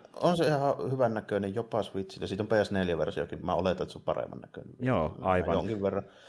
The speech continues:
Speaker 1: Ja tota, se on myöskin ihan positiivista, että tota, voin sen verran varmistaa, että omien näkemyksieni mukaan, niin siinä on aika autenttisia ne kaikki niinku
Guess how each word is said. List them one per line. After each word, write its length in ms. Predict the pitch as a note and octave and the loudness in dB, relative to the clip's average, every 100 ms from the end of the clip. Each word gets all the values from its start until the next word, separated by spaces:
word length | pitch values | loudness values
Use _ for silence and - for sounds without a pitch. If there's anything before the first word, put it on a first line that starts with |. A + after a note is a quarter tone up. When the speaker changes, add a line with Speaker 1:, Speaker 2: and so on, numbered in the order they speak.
| - _ _ _ | -20 _ _ _
Speaker 1:
Ja 80 | G2 | 0
tota, 600 | G#2 G2 G#2 G#2+ F#2 F2+ | 0 0 4 4 2 -2
se 100 | A2+ | 0
on 60 | B2 | 0
myöskin 200 | A2+ A2+ | 0 -2
ihan 120 | A2 | -2
positiivista, 680 | A2 A2 G2 F2 E2+ - F2+ | -2 -2 -2 -4 -6 -6 -6
että 220 | F2 - | -8 -10
tota, 280 | - F2+ - - _ _ _ _ F#2 | -4 -4 -4 -10 _ _ _ _ 0
voin 360 | G2+ G2 F#2+ F#2+ - | 2 2 -2 -10 -10
sen 260 | - A#2+ A2 | 0 2 2
verran 260 | G2+ G2 | -2 2
varmistaa, 800 | A#2 B2 A2+ F2 - - E2+ E2 | 4 6 4 -2 -6 0 2 2
että 340 | E2 - F2 - - - _ _ | 0 -2 -4 -4 -16 -20 _ _
omien 600 | - G#2+ A2 G2 F2+ F2 F2 - G#2+ | -2 -2 0 -2 -2 -6 -10 -16 -6
näkemyksieni 760 | F#2 - F#2+ E2+ - F2 E2 | -4 0 -2 -2 -6 -6 -4
mukaan, 400 | F2 F2+ F2 E2 | -6 -4 -4 -4
niin 80 | E2+ | -4
siinä 220 | F2+ G2 | -2 0
on 480 | A#2+ A2 F#2+ F#2+ F2+ | 0 0 -2 -2 -2
aika 280 | - F#2 F2 | 0 2 4
autenttisia 600 | A2 G2+ F2 - - F2 | 4 2 -4 -6 -6 -6
ne 80 | E2 | -6
kaikki 420 | - F2 - - | -6 -6 -6 -10
niinku 480 | - B1+ - - _ | -10 -8 -10 -12 _